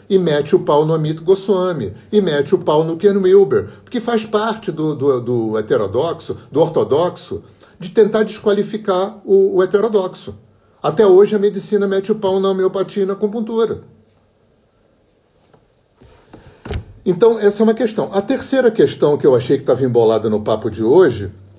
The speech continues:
era, é, constelação familiar deve estar no sus, né? Por isso que eu falei lá no começo que eu acho que já teve um equívoco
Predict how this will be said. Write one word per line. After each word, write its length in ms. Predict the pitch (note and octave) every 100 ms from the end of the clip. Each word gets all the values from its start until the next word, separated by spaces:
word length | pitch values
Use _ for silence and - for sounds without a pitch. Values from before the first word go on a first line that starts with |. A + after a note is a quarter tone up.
| -
era, 560 | - F#3+ E3+ A#2+ G2+ - - _ _
é, 600 | D#3+ E3 D#3 D3+ C#3+ C#3 B2+ - _ - _ _ _
constelação 960 | G#3+ G#3 A3+ F#3+ D3+ - G#3 C#3 F2+ - - _ _ _ _ _ _ _
familiar 640 | F3+ E3 C3 A2 G2+ G2
deve 320 | A2+ E3 D3 B2
estar 340 | - A2+ G#2
no 100 | F#2+
sus, 600 | - E3 A2+ - - - _ _ _ _
né? 140 | B2 A2+
Por 240 | - C#3+
isso 100 | E3+
que 80 | G3
eu 40 |
falei 320 | E3+ E3 C#3 C3+
lá 120 | F#3
no 140 | F3
começo 540 | C#3+ G#2+ D3 B2+ - -
que 60 |
eu 120 | B2+
acho 300 | B2+ C3 -
que 120 | - D#3+
já 160 | E3+
teve 280 | E3 F3+ E3+
um 100 | E3
equívoco 720 | A2+ - E3 - F#2+ - -